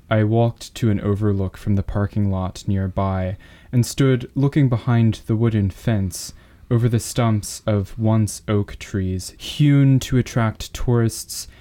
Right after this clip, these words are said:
to the view of the city that was false in its convenience and ideality. There were many tourists there, and I suppose I was a tourist among them, but it seemed there was a kind of touristy naivete about them,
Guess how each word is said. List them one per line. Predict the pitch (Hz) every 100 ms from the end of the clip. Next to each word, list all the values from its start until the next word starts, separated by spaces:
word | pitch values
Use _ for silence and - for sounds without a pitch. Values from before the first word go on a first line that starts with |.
| - -
to | -
the | 123
view | 113 123 131
of | 120
the | -
city | - - 135 104 98 98 -
that | 117
was | 117 -
false | - - 117 117 - - -
in | 107
its | 110 -
convenience | - 107 107 107 107 104 104 -
and | 101 98 -
ideality. | 95 101 101 101 95 92 104 120 _ _ _ _ _ _ _ _ -
There | 139
were | 143
many | 156 180 165
tourists | - 147 135 101 - - -
there, | 101 95 92 -
and | 104
I | 107 107
suppose | - 110 - 127 120 113 107 - -
I | 113 123
was | 120 104
a | 104
tourist | - 110 101 -
among | 104 104 110 107
them, | 95 95 98 - - - - -
but | 131
it | 139
seemed | - - 160 160 131
there | 135
was | 123 120
a | 123
kind | - 117 110
of | 101 - -
touristy | - - 120 131 - 131 110 101
naivete | 104 104 101 107 110 - 92 90 -
about | 95 95 92 -
them, | 92 92 104